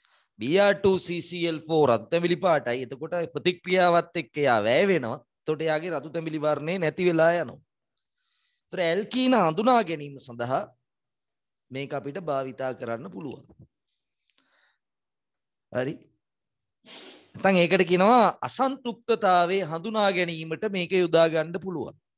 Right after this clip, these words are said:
මොකද අසන්තෘප්තයි කියන්නේ? ෆයි බන්ධන තියෙන සංයෝග අපි කියව මොන සංයෝගද? අසන්තෘප්ත සංයෝග. ඒතර අසන්තෘප්තතාවයේ හඳුනා ගැනීම සඳහා මේක භාවිතා කරන්න පුළුවන්.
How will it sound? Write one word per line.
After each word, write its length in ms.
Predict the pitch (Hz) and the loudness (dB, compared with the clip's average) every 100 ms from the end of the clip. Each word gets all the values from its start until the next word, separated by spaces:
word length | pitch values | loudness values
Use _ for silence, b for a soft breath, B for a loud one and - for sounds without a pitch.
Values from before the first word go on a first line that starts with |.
| - | -6
මොකද 160 | 165 160 | -4 -2
අසන්තෘප්තයි 800 | 139 214 240 208 208 - 165 | 2 2 2 0 -4 2 2
කියන්නේ? 400 | 139 160 190 123 _ | 2 -4 -8 -12 _
ෆයි 260 | - 135 156 | -2 0 2
බන්ධන 420 | 165 160 160 156 | 0 0 -4 -8
තියෙන 220 | 160 156 | -10 -10
සංයෝග 480 | - 131 139 151 156 | -12 -14 -14 -14 -10
අපි 180 | 151 147 | -10 -12
කියව 180 | 147 151 | -12 -12
මොන 160 | 147 139 | -12 -12
සංයෝගද? 500 | 143 147 175 226 156 - _ _ _ _ - | -12 -12 -8 -6 -6 -6 _ _ _ _ -8
අසන්තෘප්ත 720 | 123 - 202 202 196 - 214 | -6 -2 -4 -4 -12 -14 -10
සංයෝග. 520 | 208 190 170 120 87 76 | -8 -8 -10 -14 -16 -20
ඒතර 840 | _ _ _ _ _ _ _ - | _ _ _ _ _ _ _ -6
අසන්තෘප්තතාවයේ 1040 | 135 - 220 226 226 - 220 190 175 175 156 | -6 0 -2 -2 -8 -10 -6 -2 -2 -2 -6
හඳුනා 400 | 135 190 196 180 | -6 -6 -6 -4
ගැනීම 320 | 170 165 156 | -6 -10 -12
සඳහා 340 | 147 143 147 | -12 -6 -4
මේක 220 | 202 170 175 | -4 -6 -6
භාවිතා 500 | 165 160 156 156 147 | -2 -2 -2 -2 -4
කරන්න 360 | 135 135 151 190 | -2 -4 -4 -8
පුළුවන්. 300 | 190 120 | -10 -12